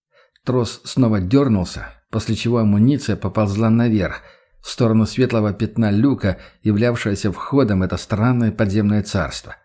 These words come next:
Следом за Алексом должен был спуститься Макс Дентон.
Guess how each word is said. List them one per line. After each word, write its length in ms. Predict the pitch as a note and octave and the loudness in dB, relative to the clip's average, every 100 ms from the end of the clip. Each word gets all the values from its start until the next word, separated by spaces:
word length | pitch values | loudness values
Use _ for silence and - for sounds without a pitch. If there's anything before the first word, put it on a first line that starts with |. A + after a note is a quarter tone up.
| _ _ _ _ _ _ | _ _ _ _ _ _
Следом 380 | - - C#3 C3 | -8 -2 0 0
за 240 | A2+ B2+ C3+ | 0 -2 -2
Алексом 460 | D3 - G#2+ F#2 - _ A2+ | -4 -4 -2 -2 -6 _ 0
должен 340 | C3+ B2 A#2+ | 0 4 4
был 100 | C3 | 4
спуститься 600 | C3 A#2+ - C3+ - A2+ | 2 -4 -2 -4 0 2
Макс 400 | A#2 B2+ B2 - | 4 2 0 -6
Дентон. 600 | A2+ A2+ F#2 D2 C#2+ A#1+ | -2 0 0 -4 -8 -12